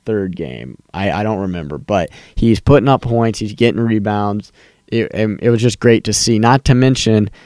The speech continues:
J R, horrible game three. J R did not score a point.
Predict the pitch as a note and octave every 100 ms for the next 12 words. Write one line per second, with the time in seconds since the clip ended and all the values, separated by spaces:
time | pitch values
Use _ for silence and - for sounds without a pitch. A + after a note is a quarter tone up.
0 | - A2+ A#2 B2 A#2 A2 G#2+ G#2+ - -
1 | B2+ C3 A2+ G#2+ G2 F2 E2+ - D#2 C2+
2 | C2 - A2 A2 G#2 G2+ F#2+ - G#2 E2
3 | - G#2+ D#2 A1+